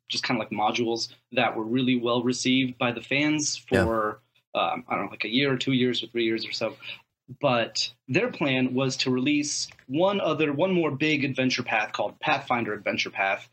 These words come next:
Speaker 1: in the in-between era between three point five and the release of four point oh.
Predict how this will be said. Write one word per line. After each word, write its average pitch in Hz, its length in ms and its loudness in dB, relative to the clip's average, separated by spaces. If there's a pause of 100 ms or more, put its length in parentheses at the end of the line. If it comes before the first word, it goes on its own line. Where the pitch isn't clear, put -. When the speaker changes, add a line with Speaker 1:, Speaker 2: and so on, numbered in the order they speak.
(160)
Speaker 1:
in 170 180 2
the 147 140 2
in-between 156 640 0
era 113 340 0
between 123 800 0 (340)
three 147 200 2
point 135 200 -2
five 165 320 2
and 120 160 0
the 123 80 2
release 107 320 -4
of 107 120 -6
four 101 220 -6
point - 280 -4
oh. 170 280 2